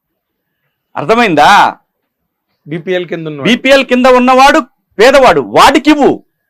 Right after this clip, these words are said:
Speaker 1: నువ్వేం చేశావు? నీకు సపోర్ట్ చేస్తారని చెప్పి కొన్ని వేల మందికి, ఓ థర్టీ పర్సెంట్ ఓటింగ్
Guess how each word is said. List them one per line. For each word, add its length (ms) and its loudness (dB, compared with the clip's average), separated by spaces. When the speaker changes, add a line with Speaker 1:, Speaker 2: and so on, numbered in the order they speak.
Speaker 1:
నువ్వేం 300 -4
చేశావు? 560 -2
నీకు 920 -2
సపోర్ట్ 460 -2
చేస్తారని 440 -2
చెప్పి 240 -8
కొన్ని 260 -4
వేల 300 2
మందికి, 220 -2
ఓ 40 0
థర్టీ 320 -2
పర్సెంట్ 400 -4
ఓటింగ్ 380 -2